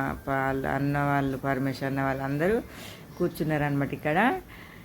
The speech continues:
ఇక వీళ్ళు ఉన్నారు కదా, "అక్క మమ్మల్ని కూడా తీస్తుర్రా?" అంటారు కదా, దాచుకుంటారు కదా పిల్లలు. "అక్క మమ్మల్ని కూడా తీస్తున్నా వీడియో" అని అంటుండ అనమాట. మా ఉదయ్ ఫ్రెండ్స్ అనమాట వాళ్ళందరూ.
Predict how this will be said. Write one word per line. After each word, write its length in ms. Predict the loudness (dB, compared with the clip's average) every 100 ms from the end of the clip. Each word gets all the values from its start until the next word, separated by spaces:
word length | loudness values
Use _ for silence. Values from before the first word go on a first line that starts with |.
| -10 -2
ఇక 160 | 4
వీళ్ళు 400 | 6 8 8 6
ఉన్నారు 240 | 4 4 2
కదా, 380 | 4 4 4 2
"అక్క 220 | 0 2 2
మమ్మల్ని 380 | 4 4 6
కూడా 140 | 8 8
తీస్తుర్రా?" 540 | 6 4 -2 4 4
అంటారు 260 | 4 4 4
కదా, 120 | 4
దాచుకుంటారు 600 | 6 6 6 2 -2 2
కదా 220 | 2 2
పిల్లలు. 600 | 2 0 2 2 2 2 0 -8 -18 -18 -8 -2
"అక్క 220 | 0 2
మమ్మల్ని 440 | 4 4 4 4
కూడా 160 | 6 6
తీస్తున్నా 500 | 6 4 -2 2 2
వీడియో" 380 | 4 2 2 2
అని 140 | 2
అంటుండ 320 | 2 2 0
అనమాట. 400 | 0 0 -2 -2 -6 -6 -16 -18 -16 -10 -10 -12 -20 -20 -20 -20 -20 -18 -18 -18 -20 -20 -20 -18 -18 -20 -20 -6 2
మా 120 | 4
ఉదయ్ 320 | 6 6 6
ఫ్రెండ్స్ 340 | 6 4 4
అనమాట 300 | 0 0 0
వాళ్ళందరూ. 680 | 0 2 0 0 0 2 0